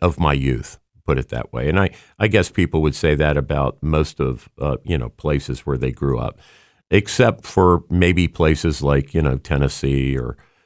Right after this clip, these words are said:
or Florida or whatever, uh, where, uh, some traditional values still hold. But Ohio now on abortion is equivalent to California's policies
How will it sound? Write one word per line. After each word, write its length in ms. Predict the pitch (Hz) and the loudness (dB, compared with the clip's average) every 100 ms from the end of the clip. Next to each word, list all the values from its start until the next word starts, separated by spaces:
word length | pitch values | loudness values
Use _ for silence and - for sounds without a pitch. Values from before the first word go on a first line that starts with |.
| _ 64 | _ -8
or 140 | 62 | -8
Florida 500 | - 82 76 71 67 | -6 -2 0 2 2
or 180 | 67 64 | 0 0
whatever, 600 | 71 71 71 69 67 65 - | 0 0 0 0 -2 -2 -2
uh, 240 | 71 64 | -2 -2
where, 580 | - 78 80 78 76 71 - _ _ _ _ - | -4 -2 2 4 2 0 -4 _ _ _ _ -8
uh, 320 | 65 67 - - - - - - - | -4 -4 -6 -8 -10 -10 -12 -14 -10
some 320 | - 135 123 | 0 2 2
traditional 600 | - 95 95 95 87 78 | 2 2 2 2 0 0
values 560 | 67 76 80 80 65 64 | 0 0 0 0 -2 -6
still 360 | - - 69 62 | -8 -4 -4 -4
hold. 440 | 71 65 58 - | -4 -4 -6 -6
But 260 | 80 73 - _ _ _ _ 104 | -2 -2 -4 _ _ _ _ 0
Ohio 540 | 90 90 165 208 110 | 2 4 4 4 4
now 400 | 85 85 82 - | 4 4 2 0
on 160 | 87 87 | 0 0
abortion 720 | 71 85 92 98 - 60 62 - - | 0 0 0 0 -2 -4 -4 -8 -2
is 440 | 82 82 76 76 - | 2 4 2 0 -2
equivalent 800 | 90 - 107 90 80 71 69 | -4 0 0 2 2 2 0
to 140 | - 71 | -2 -4
California's 760 | - 76 67 - 76 69 62 | 0 -2 -2 -2 0 0 -2
policies 800 | - - 65 65 - - - - | -4 -4 -2 -2 -6 -10 -12 -18